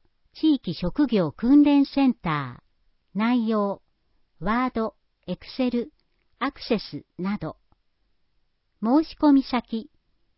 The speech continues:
受講料を添えて、直接、松戸地域職業訓練センター。電話、三四九、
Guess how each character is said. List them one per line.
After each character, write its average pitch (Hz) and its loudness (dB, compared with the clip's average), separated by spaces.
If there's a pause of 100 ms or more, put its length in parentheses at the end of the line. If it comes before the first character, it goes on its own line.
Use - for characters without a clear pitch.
(320)
受 226 -4
講 359 2
料 185 2
を 160 -4
添 185 -2
え 180 -6
て、 185 -10 (400)
直 190 -6 (140)
接、 254 -4 (840)
松 208 -4
戸 311 0
地 311 0
域 - -10 (220)
職 285 -4
業 175 -2
訓 269 2
練 302 4
セ 269 0
ン 190 -2
タ 147 -12
ー。 - -20
電 196 0
話、 180 -6 (680)
三 285 4
四 294 4 (100)
九、 196 -4